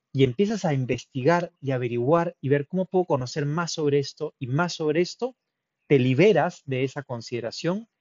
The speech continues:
y en ese momento te das cuenta de que puedes crecer.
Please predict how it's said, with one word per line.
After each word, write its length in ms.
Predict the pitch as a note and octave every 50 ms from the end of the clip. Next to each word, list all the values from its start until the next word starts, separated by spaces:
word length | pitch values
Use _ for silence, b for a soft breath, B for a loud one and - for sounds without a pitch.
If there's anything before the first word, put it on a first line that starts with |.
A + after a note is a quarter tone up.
| _ _ _ _
y 120 | B2+ B2 B2+
en 200 | B2 B2 C#3 F3+
ese 260 | A#3+ A#3+ - - G3
momento 540 | F#3 F3 F3+ G3+ G#3 G#3 G3+ - C#4 D4 _ _ _ _ _ _ _
te 100 | _ D3+
das 100 | C3+ B2+
cuenta 260 | - - D#3 D3 C#3+ D3+
de 60 | A#2
que 80 | A#2
puedes 260 | - - C3 C3 B2 -
crecer. 400 | _ G#2+ G#2 - - A2+ G2+